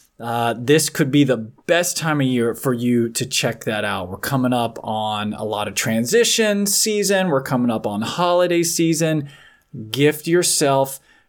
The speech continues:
prepare for this time of year. Could be a great time to check that out. I'll make sure that there's a link here in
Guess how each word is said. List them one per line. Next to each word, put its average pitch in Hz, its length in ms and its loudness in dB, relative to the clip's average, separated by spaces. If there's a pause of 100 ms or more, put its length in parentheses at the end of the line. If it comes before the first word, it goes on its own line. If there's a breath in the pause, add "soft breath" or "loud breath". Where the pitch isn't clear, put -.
prepare 135 420 0
for 143 140 -4
this 143 180 2
time 139 220 2
of 139 100 4
year. 123 320 2 (200 loud breath)
Could 170 100 -2
be 156 100 4
a 123 60 0
great 127 480 0
time 113 320 -2
to 110 80 -6
check - 260 -4
that 101 180 -6
out. 92 280 -6 (600)
I'll 127 80 -2
make 127 140 2
sure 139 160 2
that 120 140 -4
there's 120 180 0
a 120 60 0
link 131 300 0
here 123 360 0
in 123 420 2